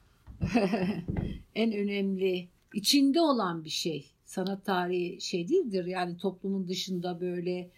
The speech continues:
a, soyut, e, ulaşılmaz gibi gözükse de öyle bir şey değil. Sanat tarihi bir, e, toplumun içinde olan ve toplumu gerçekten de kültür yapısının, e,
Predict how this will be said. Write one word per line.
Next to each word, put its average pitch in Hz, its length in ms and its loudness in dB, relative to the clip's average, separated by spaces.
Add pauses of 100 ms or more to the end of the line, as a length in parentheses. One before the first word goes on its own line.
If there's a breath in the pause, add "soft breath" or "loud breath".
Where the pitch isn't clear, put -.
(340 soft breath)
a, 175 160 0
soyut, 180 640 2 (420)
e, - 40 -6 (320)
ulaşılmaz 190 1000 -2
gibi 185 200 0
gözükse 180 440 -2
de 180 60 0
öyle 202 300 0
bir 180 40 -8
şey 190 300 2
değil. 190 220 -6 (320 soft breath)
Sanat 233 460 -2
tarihi 208 440 2
bir, 220 280 2
e, 190 440 2 (1200 soft breath)
toplumun 226 480 2
içinde 226 480 2
olan 214 360 2
ve 247 140 0
toplumu 254 440 0
gerçekten 226 680 0
de 277 200 0 (260 loud breath)
kültür 262 760 2 (440)
yapısının, 214 960 0 (220)
e, 156 80 -6